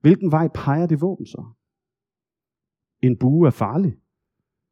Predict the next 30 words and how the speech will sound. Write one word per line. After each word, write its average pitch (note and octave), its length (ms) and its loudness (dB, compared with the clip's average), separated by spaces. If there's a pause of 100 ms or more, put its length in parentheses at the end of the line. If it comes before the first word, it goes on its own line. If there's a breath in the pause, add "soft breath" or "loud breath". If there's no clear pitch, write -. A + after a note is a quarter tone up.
(140)
Den D3+ 120 4
peger E3+ 260 2
jo E3+ 80 4
i E3+ 40 4
hvert F3+ 160 2
fald B3 120 2
ikke A3+ 160 2
ned B3+ 180 6
mod E3+ 140 6
os. D3+ 140 2
Det F#3+ 80 2
ville E3+ 100 6
være D#3+ 120 4
dejligt G#3+ 280 2
truende G3 340 2
og D3 80 2
se E3+ 120 6
lidt C#3+ 200 4
underligt E3+ 360 4
ud D#3+ 180 4
i B2+ 40 2
forhold D3 280 0
til - 140 -6
globe E3 420 4
og A2 80 0
så C3 80 0
videre. F#3+ 340 6 (2250 soft breath)
Den B2 100 2
peger B2 240 2
opad. B2 340 -2